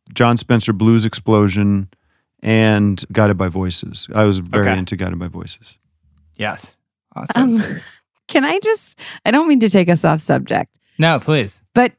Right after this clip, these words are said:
Speaker 3: do you know how silkworms actually work?
Speaker 1: They shit silk? I don't know.
Speaker 3: They, like,
Speaker 1: <laughs>
Speaker 3: make silk, but it, it, yeah, they kind of do. But then I'm like, is all silk made by silkworms? And I think the answer is no.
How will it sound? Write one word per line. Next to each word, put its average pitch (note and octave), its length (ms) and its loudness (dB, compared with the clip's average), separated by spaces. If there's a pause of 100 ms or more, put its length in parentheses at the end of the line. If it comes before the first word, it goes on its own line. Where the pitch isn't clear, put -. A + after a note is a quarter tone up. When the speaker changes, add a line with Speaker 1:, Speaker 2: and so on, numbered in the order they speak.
(100)
Speaker 3:
do B3+ 160 0
you G4 380 2
know A3+ 280 4
how G#3 180 2
silkworms E3 720 0
actually C#3+ 420 0
work? - 540 -2 (100)
Speaker 1:
They A#2 140 -2
shit - 340 0
silk? D3 400 0 (100)
I A#2 100 2
don't C#3 140 4
know. B2+ 240 0 (320)
Speaker 3:
They, C4 260 2
like, C#4+ 300 2
Speaker 1:
<laughs> - 0 -
Speaker 3:
make G#3+ 440 4
silk, G#3 800 0 (460)
but A#3 100 0
it, C4 220 -2
it, A3+ 160 -2
yeah, C#4 180 4
they A3 160 0
kind E4+ 300 0
of B3 120 0
do. B3 240 2
But G#3+ 200 2 (120)
then B3+ 240 2
I'm E4+ 140 2
like, C4 320 2 (400)
is G#3 180 2 (120)
all A#3 240 2
silk G#3 480 0
made E3+ 320 2
by D#3 160 2
silkworms? G#2+ 760 0
And F3+ 140 2
I F3+ 80 2
think A3+ 220 0
the B3+ 100 2
answer G3 360 2
is D#3 220 2
no. D3+ 400 2